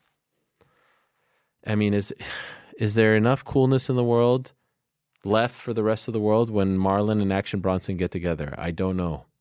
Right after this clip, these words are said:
I don't know if there's actually cool, like, when they, when those two mega powers come together, I don't know if there's actual coolness left. It's like they suck up all the coolness.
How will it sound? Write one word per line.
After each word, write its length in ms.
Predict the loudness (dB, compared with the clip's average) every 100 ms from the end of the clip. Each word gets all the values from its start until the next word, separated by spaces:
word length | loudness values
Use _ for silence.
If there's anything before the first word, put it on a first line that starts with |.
| _ _ -8
I 100 | -4
don't 220 | -2 0
know 140 | 0
if 220 | -2 -4 -4
there's 280 | -2 -2 -4 -4
actually 480 | -6 -6 -6 -6 -4
cool, 260 | -4 -4 -2
like, 200 | -4 -2
when 160 | 0
they, 240 | 2 0 0
when 240 | -2 0
those 260 | 2 2 0
two 200 | -2 0
mega 280 | 2 0 0
powers 400 | 0 2 0 0
come 200 | -4 -4
together, 540 | 0 2 2 0 -2 -10 -20 _
I 140 | -4 -2
don't 280 | 2 0 2
know 160 | 2
if 100 | 2
there's 180 | -2 -4 -4
actual 400 | -4 -4 -4 -4
coolness 520 | -4 -4 -2 -2 -4 -4
left. 300 | -4 -6 -10
It's 140 | -2
like 180 | -2 -2 -12 -20 -6
they 100 | -2
suck 300 | 2 2 2
up 120 | 2
all 200 | 4 4
the 80 | 0
coolness. 800 | 2 6 6 6 2 -4 -10